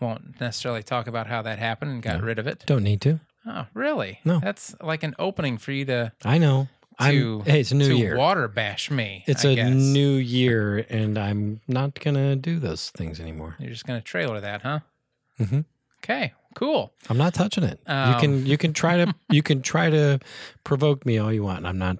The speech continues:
Speaker 2: I'm not gonna take the
Speaker 1: Provoke
Speaker 2: bait.
Speaker 1: provoke you to do what?
Speaker 2: To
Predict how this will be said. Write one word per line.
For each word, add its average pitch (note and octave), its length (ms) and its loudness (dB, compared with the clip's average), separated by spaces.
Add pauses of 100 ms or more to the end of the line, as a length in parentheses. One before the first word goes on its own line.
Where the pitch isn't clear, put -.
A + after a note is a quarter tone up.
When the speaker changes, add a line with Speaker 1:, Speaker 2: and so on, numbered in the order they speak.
(100)
Speaker 2:
I'm F#2 160 -4
not G#2 220 -2 (140)
gonna A#2+ 520 0
take B2+ 140 0
the C#3+ 80 2
Speaker 1:
Provoke B2+ 80 2
Speaker 2:
bait. C3 320 0
Speaker 1:
provoke B2+ 340 -6
you B2+ 80 -8
to A2+ 60 -8
do A2 120 -8
what? G#2 240 -10 (400)
Speaker 2:
To A#2 300 2